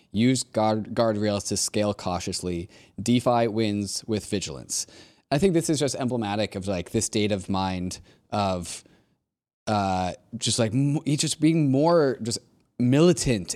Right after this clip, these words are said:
and mission driven about why we're here in the first place.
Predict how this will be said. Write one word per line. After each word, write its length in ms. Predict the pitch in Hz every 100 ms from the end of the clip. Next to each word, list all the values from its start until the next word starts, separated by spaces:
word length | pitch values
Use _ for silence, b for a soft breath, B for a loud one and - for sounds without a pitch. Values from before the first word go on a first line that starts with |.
| -
and 420 | 120 110 104 98 -
mission 560 | 131 139 160 175 147
driven 340 | 117 117 120 101
about 260 | 101 95
why 280 | 101 104 120
we're 140 | 123 113
here 220 | - 113
in 80 | 104
the 100 | 95
first 300 | 113 117 -
place. 400 | 104 95 -